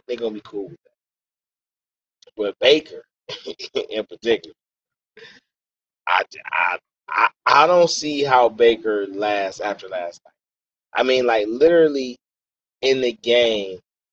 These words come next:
you could just tell, and it was obvious, like, Baker is the whole reason they are not getting any push. On top of the fact that Landry caught everything that he was thrown his way, but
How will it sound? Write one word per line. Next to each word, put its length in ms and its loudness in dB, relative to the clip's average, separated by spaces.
you 280 -4
could 240 4
just 440 0
tell, 480 4
and 140 0
it 100 2
was 200 -4
obvious, 480 4
like, 320 -6
Baker 440 2
is 120 -2
the 120 -4
whole 320 4
reason 500 -6
they 180 0
are 120 0
not 220 -6
getting 260 -10
any 140 -12
push. 320 -8
On 180 4
top 320 2
of 80 6
the 80 2
fact 400 0
that 160 -14
Landry 440 6
caught 300 4
everything 640 4
that 180 4
he 260 -4
was 140 -10
thrown 320 2
his 180 0
way, 320 4
but 200 4